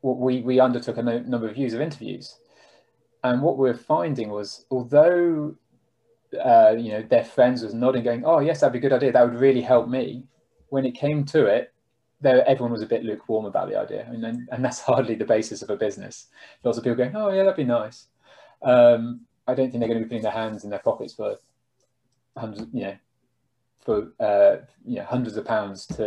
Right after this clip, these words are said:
uh, a, a, a year to, uh, for a, a soft, uh, a SaaS product, um, because they've got,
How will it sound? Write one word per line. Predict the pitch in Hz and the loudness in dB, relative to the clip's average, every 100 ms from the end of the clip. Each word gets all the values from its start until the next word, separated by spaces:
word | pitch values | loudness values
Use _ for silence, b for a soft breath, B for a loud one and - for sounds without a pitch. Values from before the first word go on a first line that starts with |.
| 110 | -2
uh, | 104 101 107 - | -2 0 0 0
a, | - 110 - | -4 -6 -4
a, | |
a | 107 | -2
year | 113 110 104 | 2 2 0
to, | 101 120 113 | -4 -4 -2
uh, | 110 | -4
for | - 107 104 | -2 -2 2
a, | 104 104 | 2 0
a | 113 | -4
soft, | - - 135 - _ - - | -10 -4 -4 -4 _ -14 -4
uh, | - - | -2 -2
a | |
SaaS | 120 139 - | 0 0 0
product, | - 123 120 104 - - B B B B B - | -2 -2 0 0 -4 -18 B B B B B -2
um, | 107 104 101 101 101 110 _ _ 147 _ _ _ - | 0 0 -4 -10 -14 -18 _ _ -20 _ _ _ -12
because | 120 104 | -8 -4
they've | 110 101 | -2 0
got, | - - | 0 0